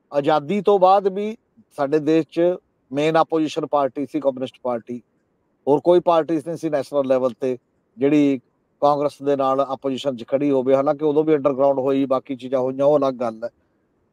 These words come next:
ਉਦੋਂ ਬਾਅਦ ਡਾਕਟਰ ਮਨਮੋਹਨ ਸਿੰਘ ਦੀ ਸਰਕਾਰ ਦਾ ਜਿਹੜਾ, ਅ, ਪਹਿਲਾ, ਅ, ਸੀਗਾ ਦੋ ਹਜ਼ਾਰ ਚਾਰ ਵਾਲਾ, ਉਦੋਂ ਵੀ ਇਹਨਾਂ ਦੇ ਐਮ ਪੀ ਕਾਫੀ ਆ ਗਏ ਸੀ ਤੇ ਇਹ, ਅ, ਇੱਕ, ਇੱਕ ਮਿਨੀਮਮ ਪ੍ਰੋਗਰਾਮ ਬਣਾ ਕੇ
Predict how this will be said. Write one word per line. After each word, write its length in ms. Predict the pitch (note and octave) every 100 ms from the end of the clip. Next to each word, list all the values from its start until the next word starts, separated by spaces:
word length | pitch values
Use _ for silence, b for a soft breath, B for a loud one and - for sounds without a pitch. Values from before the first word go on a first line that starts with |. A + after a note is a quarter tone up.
| _ -
ਉਦੋਂ 200 | D#3 F3
ਬਾਅਦ 180 | G3 F3+
ਡਾਕਟਰ 300 | D#3 - F3+
ਮਨਮੋਹਨ 360 | D3 D3+ F#3
ਸਿੰਘ 200 | F3+ F#3
ਦੀ 100 | F#3
ਸਰਕਾਰ 420 | F3 D3+ D3+ D#3
ਦਾ 160 | C#3+ D#3
ਜਿਹੜਾ, 420 | D#3 E3+ D#3+ C#3
ਅ, 300 | A#2+ B2+ B2+
ਪਹਿਲਾ, 520 | - D#3 E3 F3 D#3 C3
ਅ, 1400 | A#2+ _ _ _ _ _ _ _ _ - A2 G#2 B2+ C3
ਸੀਗਾ 320 | - E3+ E3+
ਦੋ 180 | D3+ D3+
ਹਜ਼ਾਰ 180 | D#3+ D#3
ਚਾਰ 260 | D3+ D3
ਵਾਲਾ, 220 | D#3 F3+ F#3 E3+
ਉਦੋਂ 300 | E3+ G3+ G3
ਵੀ 140 | G3+
ਇਹਨਾਂ 180 | G3 G3
ਦੇ 140 | F#3+ D#3+
ਐਮ 160 | D#3
ਪੀ 160 | C3+ E3+
ਕਾਫੀ 360 | D#3 C#3+ D#3+
ਆ 140 | D#3 D3+
ਗਏ 180 | D#3 D3+
ਸੀ 180 | E3
ਤੇ 160 | D#3+ E3+
ਇਹ, 240 | E3 E3 D3
ਅ, 880 | - _ _ _ - C#3 C#3 C3 C#3+
ਇੱਕ, 220 | C#3 C#3+ _
ਇੱਕ 160 | D3+ D#3+
ਮਿਨੀਮਮ 380 | D3+ F3 G3 E3+
ਪ੍ਰੋਗਰਾਮ 400 | E3+ D#3 E3 D3+
ਬਣਾ 260 | C#3+ C#3+
ਕੇ 480 | C#3 D#3 D3+ D3 C#3+